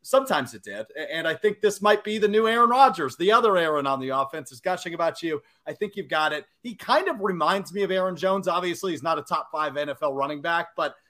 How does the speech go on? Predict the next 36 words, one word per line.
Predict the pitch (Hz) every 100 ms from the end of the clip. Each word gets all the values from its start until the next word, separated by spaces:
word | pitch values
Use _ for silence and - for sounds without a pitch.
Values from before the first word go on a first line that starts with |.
| _
he's | 190
got | - 240
a | 240
similar | - 226 180
play | - 185 175
style. | - 151 135 127 - _
I | 196
like | 240 190 196
Tyler | 202 190 196 175
Goodson. | 196 190 202 180
Andy, | 185 190
you | 214
could | 196
probably | - 190 180 156 165
tell | 135 - 170
me | 170
more | 156 156 170
about | 156 143
how | 151
he | 151
looked | 147 160
at | 151
offseason, | 147 143 - 139 139 123 _ _ 131
uh, | 131 120
programs, | - 180 180 185 185 180 -
but | - 156 208 _ _
overall, | - 208 190 180 175
that's, | 175 190
that's | - 240 220
the |
guy | 180 165
I've | 147
just | 135 127 _ 143
loved | 160 170 151 123
since | - 151 131
the, | -